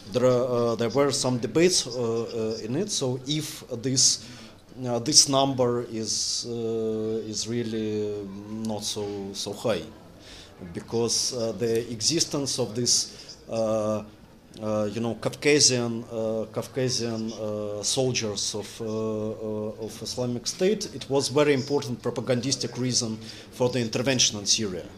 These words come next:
Because, uh, when, uh, you know, some question raised, so wha-, what is our, you know, Russian, <laughs>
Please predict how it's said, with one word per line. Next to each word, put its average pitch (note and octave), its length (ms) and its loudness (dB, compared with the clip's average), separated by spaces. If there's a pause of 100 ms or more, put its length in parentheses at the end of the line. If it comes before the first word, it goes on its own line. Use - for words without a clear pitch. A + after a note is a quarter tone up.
(320)
Because, B2 480 2
uh, A2+ 380 0 (100)
when, B2 380 4
uh, G#2+ 500 -2 (420)
you G#2 80 -6
know, A2+ 160 -2
some G#2 380 -2 (100)
question B2 400 4
raised, F3 360 4
so - 160 -4
wha-, A#2 180 -2
what B2+ 320 -2
is - 240 -2
our, A#2 480 2 (220)
you A2 80 -6
know, G#2 160 -4
Russian, A2+ 400 -2 (260)
<laughs> C3 100 -10